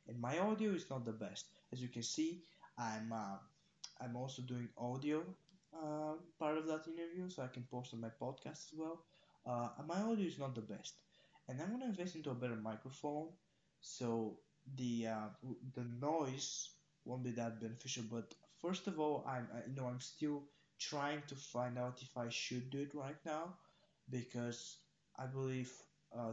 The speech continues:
this stage I shouldn't, like, waste that much money on equipment if I haven't educated myself enough. And, you know, I still get p-, uh, people still get to watch my podcast even with that bad of an audio. So I don't think I need to try to scale that fast,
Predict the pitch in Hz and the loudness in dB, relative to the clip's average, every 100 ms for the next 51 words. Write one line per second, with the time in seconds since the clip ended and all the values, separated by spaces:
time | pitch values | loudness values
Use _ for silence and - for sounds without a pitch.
0 | 113 143 - 139 131 123 113 131 143 135 | -2 -4 -4 0 0 0 -4 -4 -2 0
1 | 131 127 120 123 127 123 127 123 - 120 | 0 0 0 0 0 -2 -2 -4 -4 -4
2 | 123 120 113 110 127 127 143 156 - 127 | -2 -2 -4 -4 -4 -2 -4 -6 -10 -6
3 | 120 123 120 123 123 - 127 113 135 - | -4 -2 -2 -2 -4 -4 -2 -2 -4 -6
4 | 143 - 165 196 - _ - - - _ | -6 -6 -4 -4 -6 _ -20 -20 -20 _
5 | _ - 143 131 127 123 - _ - 151 | _ -4 0 2 0 -2 -8 _ -8 -2
6 | 151 156 156 160 143 147 - 160 147 143 | 2 4 4 2 0 -2 0 0 2 0
7 | - 156 139 139 160 151 147 156 143 139 | 0 -2 0 0 0 0 -4 -2 0 0
8 | 139 139 139 127 - 160 - 143 147 139 | 0 -2 0 -4 -2 -2 -2 -2 0 0
9 | 127 127 120 120 117 113 107 107 101 104 | 0 2 0 2 0 0 -4 -4 -4 -6
10 | 104 135 139 165 175 185 160 151 151 - | -2 0 0 -2 -2 -4 -2 -2 -6 -10
11 | - - 131 127 120 - - 127 117 120 | -16 -6 -4 -4 -6 -8 -8 -2 0 0
12 | 139 143 - 160 190 202 | -2 -4 -2 0 0 -2